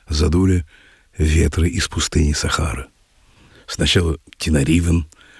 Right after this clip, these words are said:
потом их младшие братья Терракафт и вот теперь Тами Крест. Туареги — народ, про который сотни лет ходят всякие легенды, но наверняка про них никто ничего не знал. А вот теперь они запели. Мы их слушаем,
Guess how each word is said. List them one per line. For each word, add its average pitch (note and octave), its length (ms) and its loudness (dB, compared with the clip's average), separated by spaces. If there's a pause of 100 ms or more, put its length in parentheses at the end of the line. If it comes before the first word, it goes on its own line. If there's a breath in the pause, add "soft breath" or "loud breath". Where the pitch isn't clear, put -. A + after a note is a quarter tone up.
(140 loud breath)
потом E2 300 0
их - 100 -4
младшие D#2+ 340 0
братья D2 300 0
Терракафт - 640 -2 (320 soft breath)
и - 60 2
вот E2+ 100 0
теперь - 380 -2 (100)
Тами C#2+ 200 0
Крест. - 500 -8 (760 loud breath)
Туареги — F#2 540 2 (420 loud breath)
народ, F2+ 300 0
про F#2+ 140 -4
который G2 280 0
сотни F3+ 380 0
лет C#3+ 180 2
ходят F#2+ 300 0
всякие F#2 340 0
легенды, B2 460 2 (540 loud breath)
но G#2+ 160 2
наверняка G#2+ 560 2
про C#3 120 0
них A#2 220 0
никто B2+ 380 -2
ничего B2 400 2
не E2+ 100 2
знал. G2+ 380 -2 (640 soft breath)
А E2 100 2
вот D#2 120 0
теперь C#3+ 320 0
они A2 280 0 (260 soft breath)
запели. D2+ 680 -2 (680 soft breath)
Мы E2 160 2
их D2+ 100 -2
слушаем, A#2+ 540 2